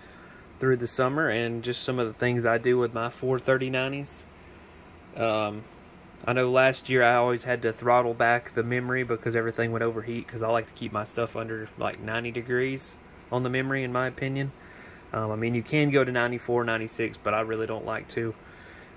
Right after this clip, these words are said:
I look at the longevity of these cards and that kind of stuff. So what we have here today, this is a tough edition of the R T X thirty ninety. It's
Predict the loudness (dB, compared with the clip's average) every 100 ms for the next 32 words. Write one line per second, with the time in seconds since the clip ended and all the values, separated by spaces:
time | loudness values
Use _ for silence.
0 | 2 4 4 2 2 4 2 2 2 2
1 | 0 -2 0 -2 -2 0 2 2 0 -10
2 | -16 -16 -18 -20 -16 -8 -2 -2 -2 -4
3 | -4 0 0 0 -12 -20 -20 -20 -20 -20
4 | -20 -20 -20 -20 -20 -2 2 4 4 2
5 | 2 0 0 -2 0 4 4 4 0 -8
6 | -4 0 0 0 2 4 6 6 6 0
7 | -14 -20 -20 -20 -20 2 4 4 4 4
8 | 4 2 2 4 6 6 4 4 4 2
9 | 2 4 4 4 2 2 -2 -8 -20 -20
10 | -20 -20 -20 -20 -20 -20 -20 -20 -2 4
11 | 4 4 -2 -12 -12 -14 -16 -18